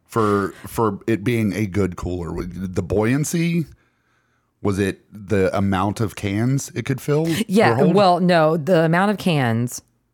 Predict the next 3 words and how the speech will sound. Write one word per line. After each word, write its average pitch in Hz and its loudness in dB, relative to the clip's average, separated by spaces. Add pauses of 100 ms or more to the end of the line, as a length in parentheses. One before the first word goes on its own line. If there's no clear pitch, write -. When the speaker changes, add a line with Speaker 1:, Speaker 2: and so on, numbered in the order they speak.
(200)
Speaker 2:
uh, 131 2
versus, 139 0 (400)
um, 135 -2